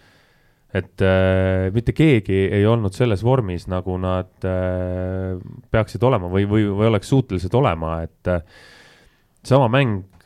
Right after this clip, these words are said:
nad ju mängisid alagrupi esikoha eest, mängisid Samoilovsi ja Smedinsi vastu. Ja noh, showmäng on showmäng, on üks asi, teine asi, seal Norras oli väga tuuline, neile nagu väga tuulega ei meeldi mängida. Ja seal tuulevaikses oli kakskümmend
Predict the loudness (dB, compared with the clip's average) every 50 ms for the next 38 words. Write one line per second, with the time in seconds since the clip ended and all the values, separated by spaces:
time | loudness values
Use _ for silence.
0 | _ -4 0 0 2 2 2 2 2 0 0 -2 -4 -2 0 2 4 4 4 2
1 | 2 0 0 2 0 0 2 2 0 0 2 2 0 0 0 -2 -6 -8 -8 -8
2 | -6 -6 -6 -6 -8 -8 -8 -8 -8 -4 -2 0 2 2 2 2 2 0 -4 -4
3 | -4 -4 -2 0 0 0 0 0 -2 -8 -10 -12 -14 -14 -14 -16 -20 -20 -20 -20
4 | -20 _ _ _ _ _ _ _ _ _ _ _ _ _ _ _ -8 -4 -2 -2
5 | 0 0 0 0 -2 -2 -4 -4 -2 2 2 2 2 2 0 -2 0 -2 -2 0
6 | 2 2 2 2 2 0 0 0 0 0 0 0 -2 -2 -2 -2 0 0 0 0
7 | 0 0 -2 -2 -2 -2 -2 0 0 2 0 0 0 -2 -2 0 0 0 0 2
8 | 2 2 2 0 -2 -4 -6 -8 -8 -8 -6 -6 -6 -6 -6 -4 -4 -4 -4 -2
9 | -2 -4 -4 -6 -8 -8 -8 -8 -6 -6 -6 -6 -6 -6 -8 -10 -12 -14 -14 _
10 | _ _ _ _ _ -20 -20 -20 -20 _ _ -6 -4 -2 0 0 0 0 0 0
11 | 0 -2 -2 -2 0 0 0 2 2 4 4 4 4 4 2 0 0 -2 -4 -6
12 | -6 -6 -6 -4 -4 -2 -2 -2 -2 -2 -4 -4 -4 -4 -4 -6 -6 -8 -8 -10
13 | -12 -16 -16 -12 -8 -8 -8 -8 -8 -6 -4